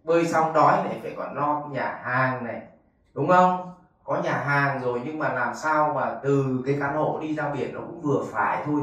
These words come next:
thì mới gọi là căn hộ biển được, đúng không? Tức là tranh thủ để giới thiệu giá trị của sản phẩm nó gắn với gì?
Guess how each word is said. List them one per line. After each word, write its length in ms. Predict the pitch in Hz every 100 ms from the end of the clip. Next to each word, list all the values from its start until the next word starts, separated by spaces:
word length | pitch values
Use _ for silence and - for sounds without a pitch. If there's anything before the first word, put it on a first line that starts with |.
| 120
thì 120 | 113
mới 80 | 139
gọi 320 | 143 - -
là 240 | - - -
căn 200 | 160 -
hộ 200 | 165 156
biển 280 | 135 123 101
được, 420 | 120 110 - - - _ _ _ _ _ _ _ _ _ _ _
đúng 200 | - 190
không? 440 | 185 196 202 - - - -
Tức 80 | 233
là 160 | 208 247
tranh 260 | 240 233
thủ 240 | 208 175 -
để 160 | - -
giới 240 | 165 - -
thiệu 220 | 226 175 - - - _ _ -
giá 380 | 196 202 277 285
trị 180 | 254 -
của 80 | 151
sản 240 | - - -
phẩm 300 | - - -
nó 120 | 175
gắn 200 | 233 220
với 120 | -
gì? 220 | 156 143